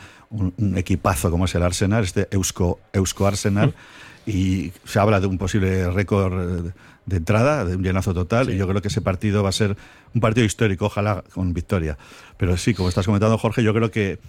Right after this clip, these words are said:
Speaker 1: que en Liga es una ocasión muy buena para acumular, porque luego va a ser más difícil. Am-,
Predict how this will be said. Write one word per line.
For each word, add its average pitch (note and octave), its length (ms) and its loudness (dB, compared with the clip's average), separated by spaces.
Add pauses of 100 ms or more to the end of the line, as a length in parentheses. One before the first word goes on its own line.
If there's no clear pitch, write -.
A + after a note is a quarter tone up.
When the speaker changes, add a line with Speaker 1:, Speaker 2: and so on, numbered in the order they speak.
(260)
Speaker 1:
que G#2 140 -2
en G2 100 2
Liga A2+ 220 2
es - 260 -6
una A#2 120 0
ocasión A2+ 360 0
muy A#2+ 140 2
buena A2+ 240 0
para F2 200 -4
acumular, G2 540 0 (220)
porque - 180 -6
luego G2+ 160 2
va G#2+ 60 2
a - 20 0
ser G2+ 140 -2
más F#2 120 -2
difícil. G#2 480 -4
Am-, F#2+ 140 -4